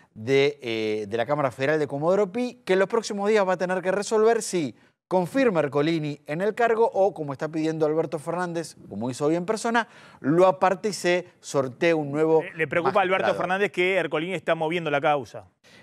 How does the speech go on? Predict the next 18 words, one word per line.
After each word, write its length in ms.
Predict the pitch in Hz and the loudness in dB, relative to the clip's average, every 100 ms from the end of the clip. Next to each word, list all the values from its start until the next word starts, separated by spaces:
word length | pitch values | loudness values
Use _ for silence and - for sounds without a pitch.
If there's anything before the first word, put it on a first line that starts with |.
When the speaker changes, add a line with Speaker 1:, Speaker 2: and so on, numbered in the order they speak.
| _ | _
Speaker 1:
Eh, 320 | - 110 110 - - - | -8 -6 -6 -12 -20 -12
el 140 | - 101 | -6 -6
juez 240 | - 180 | -4 0
Ercolini 560 | 196 135 143 208 233 214 | 0 0 0 0 -2 -4
hizo 240 | 156 113 98 | -8 -8 -8
allanamientos, 800 | - 101 117 175 185 196 196 - | -8 -6 -2 -2 0 0 -2 -4
el 140 | 107 | -10
juez 260 | 95 170 165 | -6 -4 -2
Ercolini 600 | 131 110 117 165 175 180 _ _ | -2 -2 -2 -2 -6 -8 _ _
le 240 | 127 127 127 | -4 0 0
dictó 480 | 127 - 220 247 185 | -2 0 6 6 6
la 120 | 135 | -2
inhibición 480 | 120 117 110 165 156 | -4 -6 -4 -6 -4
general 440 | 135 123 143 139 | -2 0 0 0
de 80 | 120 | 0
bienes 560 | 135 185 185 202 - - _ - - | 2 2 2 -4 -8 -16 _ -20 -6
a 60 | 110 | 0
Alberto, 920 | 113 135 135 - 113 110 104 98 95 | 4 4 2 0 0 0 0 -2 -6